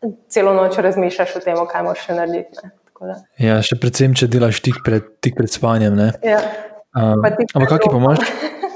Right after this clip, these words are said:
Speaker 2: Ja. Am,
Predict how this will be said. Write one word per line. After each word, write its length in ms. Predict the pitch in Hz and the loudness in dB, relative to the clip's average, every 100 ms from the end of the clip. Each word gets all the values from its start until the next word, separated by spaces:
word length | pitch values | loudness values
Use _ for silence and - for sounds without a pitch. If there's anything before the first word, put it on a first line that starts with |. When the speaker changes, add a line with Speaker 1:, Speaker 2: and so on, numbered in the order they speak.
| 381 - - - - - | -14 -18 -20 -8 -8 0
Speaker 2:
Ja. 280 | 147 - 151 - 143 - - - - - - - - - - _ _ _ | 0 2 2 2 0 -2 -12 -8 -6 -6 -8 -12 -18 -20 -20 _ _ _
Am, 400 | - 127 131 131 | 2 4 4 4